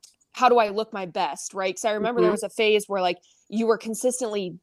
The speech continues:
Speaker 1: you know, in and out of dieting, and,
Speaker 2: Mm-hmm.
Speaker 1: and that's all we knew. That's all we knew. That's all I knew. So I looked at you and I was like, "Oh my gosh, she's transformed so much, and, oh, she's doing it again. Like, look at her go again."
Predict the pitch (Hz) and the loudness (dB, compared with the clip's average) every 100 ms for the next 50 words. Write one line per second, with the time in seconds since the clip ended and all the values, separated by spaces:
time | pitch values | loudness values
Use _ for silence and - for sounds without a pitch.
0 | - 214 208 - 262 233 196 185 165 202 | 2 4 6 6 6 8 4 2 4 6
1 | 220 196 180 175 - _ _ - 254 339 | 8 4 0 -2 -8 _ _ 6 6 8
2 | - 254 254 254 233 220 247 220 160 190 | 4 2 0 -2 -2 -2 -4 -4 -4 2
3 | 247 226 220 247 180 175 190 208 196 - | 4 4 2 -2 -2 -2 -2 0 0 2
4 | 208 226 185 180 202 190 202 - 120 214 | 2 2 -2 -2 0 2 0 -6 -6 -4
5 | 214 196 190 220 240 233 226 220 226 208 | -4 -6 -6 -2 -2 0 0 0 -4 -4
6 | - 208 202 226 214 214 208 220 220 196 | -4 -4 -4 -2 -2 -2 0 0 0 -4
7 | - _ _ 285 269 262 220 269 285 277 | -8 _ _ 2 2 2 2 4 4 4
8 | 254 277 262 220 196 196 254 277 247 220 | 2 2 0 2 0 2 2 4 4 4
9 | 247 226 240 | 4 4 4